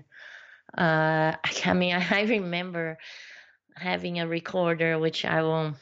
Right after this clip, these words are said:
bring up the, the name of the company, but I, I mean, it was the same price as a iPod Touch at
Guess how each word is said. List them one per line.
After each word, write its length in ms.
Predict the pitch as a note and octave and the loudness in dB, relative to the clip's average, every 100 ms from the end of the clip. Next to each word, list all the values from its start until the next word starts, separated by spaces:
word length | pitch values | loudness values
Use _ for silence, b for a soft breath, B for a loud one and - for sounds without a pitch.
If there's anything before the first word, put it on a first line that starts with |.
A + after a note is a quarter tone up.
| - | -2
bring 300 | D#3+ E3+ E3 | 2 4 2
up 220 | D#3 D3+ - | 0 -2 -12
the, 340 | D#3+ E3 D#3+ D3+ | -2 0 0 0
the 100 | D#3+ | 0
name 340 | D#3+ E3+ E3+ | 2 2 2
of 80 | E3 | 0
the 80 | E3+ | 2
company, 680 | A#3 A3 G#3 E3+ D#3 D#3 D3+ B B B E3+ | 2 2 2 0 0 -2 -6 B B B -4
but 680 | E3+ E3+ E3 D#3+ - - _ _ _ _ _ _ _ _ _ | 2 4 4 0 -2 -10 _ _ _ _ _ _ _ _ _
I, 340 | E3+ F3 - - - - | 0 2 0 -4 -8 -4
I 60 | |
mean, 300 | F#3 G3 F#3 - | -2 -2 -2 -2
it 100 | F3+ | -2
was 440 | F#3+ G3+ - - - | 0 0 -2 -12 -6
the 140 | E3 | -4
same 320 | E3 F#3 G3+ | -2 -2 -2
price 340 | G3+ F#3+ G3 F3 | 2 2 2 0
as 160 | E3+ | 0
a 260 | E3+ E3 - - | 2 2 0 0
iPod 460 | F3 F3+ F#3 E3+ - | 0 0 -4 -4 -2
Touch 300 | E3+ - | -2 -2
at 120 | E3+ | -8